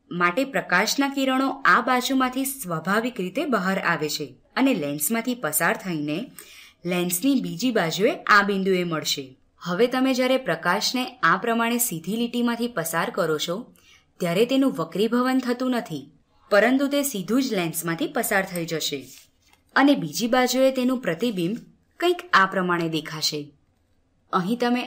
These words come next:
આ વસ્તુનું પ્રતિબિંબ જોઈ શકો, જે ઉલટું અને વાસ્તવિક છે. ઉલટું અને વાસ્તવિક. તે વાસ્તવિક પ્રતિબિંબ છે, કારણ કે પ્રકાશના કિરણો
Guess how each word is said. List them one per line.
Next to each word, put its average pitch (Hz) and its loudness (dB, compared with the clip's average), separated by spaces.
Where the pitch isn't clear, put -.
આ 160 6
વસ્તુનું 233 -2
પ્રતિબિંબ 196 -4
જોઈ 185 0
શકો, 147 -6
જે 196 2
ઉલટું 175 -2
અને 320 4
વાસ્તવિક 170 -2
છે. - -6
ઉલટું 190 -6
અને 302 2
વાસ્તવિક. 170 -2
તે 254 2
વાસ્તવિક 220 0
પ્રતિબિંબ 180 -4
છે, 160 -4
કારણ 156 2
કે 262 -2
પ્રકાશના 202 -2
કિરણો 170 -2